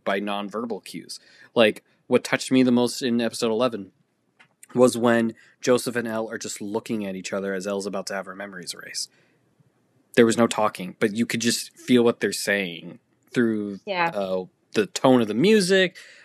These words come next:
Speaker 1: uh, the way that they were looking at each other, those kind of things. It's really cool. And, like, you know, to kind of correlate it to, like, Among Us,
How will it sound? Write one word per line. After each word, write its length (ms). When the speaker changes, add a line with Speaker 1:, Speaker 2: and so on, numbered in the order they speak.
Speaker 1:
uh, 520
the 140
way 140
that 140
they 80
were 120
looking 300
at 60
each 160
other, 200
those 200
kind 160
of 80
things. 260
It's 140
really 200
cool. 200
And, 380
like, 380
you 100
know, 260
to 120
kind 220
of 180
correlate 400
it 100
to, 100
like, 160
Among 220
Us, 160